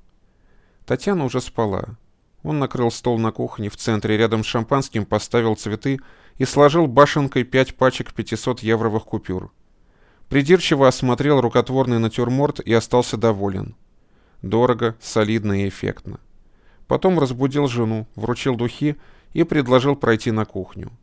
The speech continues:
Вначале она ничего не понимала, но, рассмотрев подарок, оживилась, накинула на ночнушку халат и пошла за мужем. На пороге замерла, всплеснула руками. Потом подбежала ближе, всмотрелась.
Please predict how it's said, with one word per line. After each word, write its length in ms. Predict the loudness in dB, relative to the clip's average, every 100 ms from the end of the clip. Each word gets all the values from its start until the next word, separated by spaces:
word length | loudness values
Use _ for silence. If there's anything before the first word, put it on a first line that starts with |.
| _ _ _ _ _ -14
Вначале 480 | -4 -2 2 4 4
она 160 | 2 0
ничего 360 | -2 -2 -2
не 100 | -2
понимала, 640 | 0 0 0 0 -2 -4 -6
но, 180 | -2
рассмотрев 640 | 0 0 0 0 2 0 2
подарок, 500 | 2 4 2 2 -6 -20 _
оживилась, 720 | -2 0 2 2 2 0 -2 -8 _
накинула 480 | -4 -2 0 2 2
на 80 | 2
ночнушку 500 | 0 -2 -4 -4 -6
халат 400 | 0 2 2 2
и 60 |
пошла 340 | 0 -2 0 0
за 160 | 0
мужем. 420 | -2 -2 -6 -10 -14 _ _ _ _ _ _ _ -6
На 100 | 0
пороге 420 | 4 4 4 0
замерла, 560 | 0 2 2 2 2 -2
всплеснула 720 | -6 -6 -6 -4 -4 0 0
руками. 500 | -2 -2 -4 -4 -12 _ _ _ _ _
Потом 300 | -6 -2 -2
подбежала 560 | -2 -4 -2 0 2 0
ближе, 340 | -2 -4 -6
всмотрелась. 840 | -8 -6 -4 -4 -6 -8 -10 -14